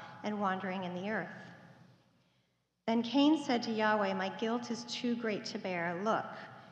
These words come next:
you're expelling me from, you're expelling me today from the face of the ground, and I'll also be hidden from your face. I'll be tossed about and wandering in the earth, and anyone who meets me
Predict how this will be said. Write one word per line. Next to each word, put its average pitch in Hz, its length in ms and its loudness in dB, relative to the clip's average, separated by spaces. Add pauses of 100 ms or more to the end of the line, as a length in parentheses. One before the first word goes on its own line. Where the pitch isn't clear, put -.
(120)
you're 226 160 0
expelling 247 560 4
me 196 140 2
from, 202 320 -4 (140)
you're 220 120 0
expelling 220 380 0
me 202 80 0
today 202 680 0
from 208 140 -2
the 196 80 0
face 190 380 -6
of 185 100 -8
the 185 80 -4
ground, 180 540 -2 (340)
and 208 140 0
I'll 208 100 2
also 240 380 2
be 226 140 -2
hidden 202 280 -4
from 190 240 -6
your 185 140 -4
face. - 580 -6 (460)
I'll 214 80 0
be 226 100 0
tossed 220 400 -2
about 208 480 2
and 202 160 -2
wandering 214 400 0
in 196 100 -2
the 202 160 -2
earth, 185 320 0
and 208 200 -4
anyone 196 400 -2
who 196 160 -4
meets 226 360 -2
me 175 300 -8